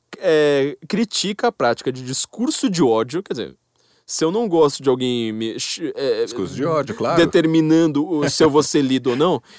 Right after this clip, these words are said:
Speaker 1: isso é discurso de ódio. Cara, eu tenho
Speaker 2: <laughs>
Speaker 1: ódio, às vezes, do Felipe aqui, que é meu produtor, quando ele me atrasa, sabe? Quando ele
Speaker 2: É um discurso
Speaker 1: é
Speaker 2: de
Speaker 1: um
Speaker 2: ódio.
Speaker 1: discurso de ódio, entendeu? Eu tenho ódio na hora que, sei lá,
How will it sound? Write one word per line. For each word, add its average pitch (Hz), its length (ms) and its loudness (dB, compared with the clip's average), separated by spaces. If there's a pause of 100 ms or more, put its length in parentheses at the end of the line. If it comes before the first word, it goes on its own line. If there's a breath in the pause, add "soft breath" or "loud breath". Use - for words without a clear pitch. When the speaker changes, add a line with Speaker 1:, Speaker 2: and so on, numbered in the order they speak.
Speaker 1:
isso - 120 -2
é - 20 2
discurso 202 280 -4
de 214 60 -6
ódio. - 180 2 (180 loud breath)
Cara, 233 320 4
eu 220 140 4
tenho 311 260 0
Speaker 2:
<laughs> 170 80 8
Speaker 1:
ódio, 156 400 6
às 127 180 2
vezes, 170 160 4
do 170 80 0
Felipe 208 540 0
aqui, 139 160 -2
que - 80 -2
é 139 40 2
meu 135 120 2
produtor, 143 720 2
quando 165 220 2
ele 208 120 4
me 202 100 0
atrasa, 147 840 4
sabe? 151 400 2
Quando 147 260 -2
ele 156 960 0 (260 loud breath)
Speaker 2:
É - 60 -4
um 139 100 0
discurso 185 360 -2
Speaker 1:
é 226 40 -2
Speaker 2:
de - 80 2
Speaker 1:
um 269 40 6
Speaker 2:
ódio. 285 180 4
Speaker 1:
discurso 269 440 2
de 311 120 0
ódio, 147 440 4
entendeu? 123 320 -6
Eu 170 180 0
tenho 269 260 0
ódio 202 460 4
na 262 80 4
hora 240 380 6
que, 254 320 -2
sei 240 160 2
lá, 214 340 2